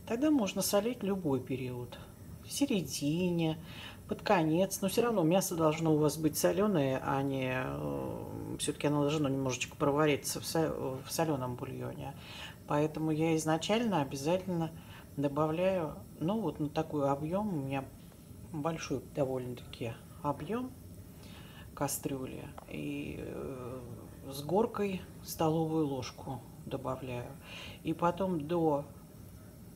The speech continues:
окончания варки, где-то за час, я пробую на соль и уже добавляю столько, сколько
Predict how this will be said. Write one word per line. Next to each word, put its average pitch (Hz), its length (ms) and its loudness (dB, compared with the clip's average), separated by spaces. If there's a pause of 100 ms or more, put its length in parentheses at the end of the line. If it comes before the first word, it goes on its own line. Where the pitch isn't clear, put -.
(480)
окончания 139 920 0 (200)
варки, 151 480 2
где-то 151 340 0
за 151 200 2
час, 214 500 -2 (280)
я 151 200 2
пробую 135 520 -2
на 147 140 0
соль 226 440 0 (140)
и 208 360 -2
уже 165 280 0
добавляю 156 760 0
столько, 180 500 -4
сколько 151 640 -4